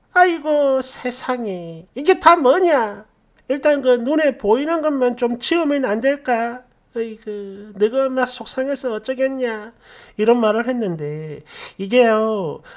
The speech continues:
막 옛날처럼 사람을 비꼬는 느낌으로 들리는 게 아니라 진심으로 걱정을 해주는 그런 감정들이 보였고, 그래서 제 마음도 변했어요. 꼰대가 아니더라고요. 진짜 걱정이었지.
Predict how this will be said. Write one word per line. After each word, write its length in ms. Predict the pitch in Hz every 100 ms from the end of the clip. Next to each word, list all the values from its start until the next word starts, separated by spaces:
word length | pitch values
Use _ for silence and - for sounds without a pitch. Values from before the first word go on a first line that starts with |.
| -
막 260 | 175 165 139
옛날처럼 840 | 147 220 247 - 233 208 202 220
사람을 540 | - 226 247 277 254
비꼬는 420 | 175 180 254 294 277
느낌으로 480 | 294 285 269 262
들리는 400 | 220 196 226 247
게 120 | 269 240
아니라 760 | 214 208 202 208 214 170 147 -
진심으로 800 | - 160 220 294 - 339 349 330
걱정을 440 | 247 - 302 294
해주는 380 | 262 226 226 233
그런 240 | 254 254 277
감정들이 600 | 190 185 233 254 262 247
보였고, 680 | 214 240 240 165 139 - _ - - -
그래서 840 | - 269 311 302 247 254 240 156 165 -
제 240 | - 220
마음도 480 | 247 196 165 202 247
변했어요. 920 | 208 165 214 - 190 147 147 - - - _ _ -
꼰대가 600 | 247 302 311 302 220 123
아니더라고요. 920 | 160 247 294 294 269 185 165 165 175
진짜 280 | - 320 262
걱정이었지. 1160 | 226 214 247 240 196 151 147 - 139 135 -